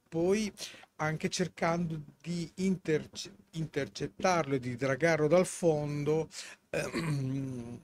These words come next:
<clears throat> grazie alla collaborazione di colleghi del C N R che si occupano di pesca e che sono molto abili nell'utilizzare, eh, lo strascico. Quindi abbiamo preparato dell'attrezzatura ad hoc e tramite questa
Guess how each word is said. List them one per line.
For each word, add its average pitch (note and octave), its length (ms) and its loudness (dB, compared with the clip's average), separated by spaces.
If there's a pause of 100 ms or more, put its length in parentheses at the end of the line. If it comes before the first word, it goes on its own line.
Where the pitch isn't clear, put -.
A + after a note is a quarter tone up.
<clears throat> - 100 -20
grazie C#3+ 680 0
alla D3 140 4
collaborazione C#3 640 2
di B2 260 -6
colleghi C3 680 0
del A#2+ 640 -6
C C#3 220 -2
N B2 120 -4
R B2+ 540 0 (460)
che C3 120 -4
si - 140 2
occupano C3+ 480 2
di D#3 140 0
pesca F#3 680 4
e C#3 200 -2
che C#3+ 120 -6
sono C#3+ 240 -2
molto D#3 380 2
abili D3 640 0 (100)
nell'utilizzare, C#3 1300 -2 (300)
eh, A#2 920 -4
lo B2 160 -6
strascico. - 800 -2 (760)
Quindi D3+ 680 0
abbiamo B2+ 600 -4
preparato C3 800 -2
dell'attrezzatura B2+ 920 -4
ad D#3+ 120 -2
hoc F#3 480 0
e F#3 460 0
tramite C#3+ 480 -4
questa F#3+ 680 -2